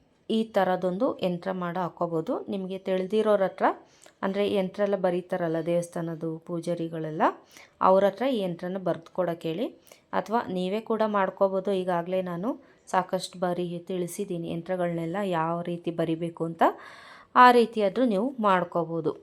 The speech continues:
ನೋಡಿ, ಇದು ಮಾತಂಗಿ ಯಂತ್ರ ಅಂತ, ಇದು ವಶೀಕರಣಕ್ಕೆ ಅಂತ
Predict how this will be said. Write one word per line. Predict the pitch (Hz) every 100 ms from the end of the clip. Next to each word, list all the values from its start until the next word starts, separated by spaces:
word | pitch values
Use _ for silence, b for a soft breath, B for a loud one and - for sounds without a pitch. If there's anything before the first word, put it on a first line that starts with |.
| _ -
ನೋಡಿ, | 190 180
ಇದು | 294 247 202 262
ಮಾತಂಗಿ | 185 175 175 190 185 180 190 185
ಯಂತ್ರ | 170 165 170
ಅಂತ, | 160 165 277
ಇದು | 190 226
ವಶೀಕರಣಕ್ಕೆ | - 180 - 247 233 190 175 165 - 160
ಅಂತ | 156